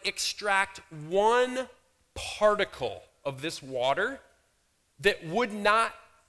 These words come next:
contain some tea tree oil. It's like, it's kind of poisoned by the tea tree oil. The whole thing's not poison, but it's poisonous.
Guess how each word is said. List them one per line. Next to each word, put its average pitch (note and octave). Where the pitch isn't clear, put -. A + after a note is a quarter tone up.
contain G#3
some E3
tea G3+
tree D#3+
oil. G2+
It's -
like, G3
it's G3+
kind A#3+
of -
poisoned E3+
by E3+
the D#3
tea G3
tree D#3+
oil. A#2+
The C3+
whole C#4
thing's C4
not G3+
poison, D3
but A3
it's A#3+
poisonous. F#3